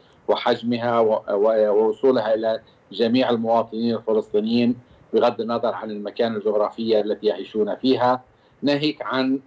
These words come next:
تبادل الأسرى، عدد الأسرى الإسرائيليين والفلسطينيين. في هذه الحالة ما سمعناه من تسريبات أعتقد أنها جيدة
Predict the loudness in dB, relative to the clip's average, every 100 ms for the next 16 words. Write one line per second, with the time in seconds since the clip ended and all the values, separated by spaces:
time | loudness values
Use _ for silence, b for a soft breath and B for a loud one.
0 | -6 -2 0 0 -2 -2 -6 -6 -2 -2
1 | 0 0 0 0 -4 -4 -2 0 -2 -4
2 | -2 0 0 0 -2 -4 -8 -10 -20 -18
3 | -20 -20 _ _ B B B B B _
4 | 2 4 4 2 -2 -6 -8 -14 -14 -16
5 | -20 -12 -4 -2 0 -2 -2 -4 -4 -2
6 | -2 -2 -2 -2 -2 0 2 2 0 -2
7 | -4 -2 -2 -4 -4 -2 -2 -2 0 -2
8 | -2 -12 -20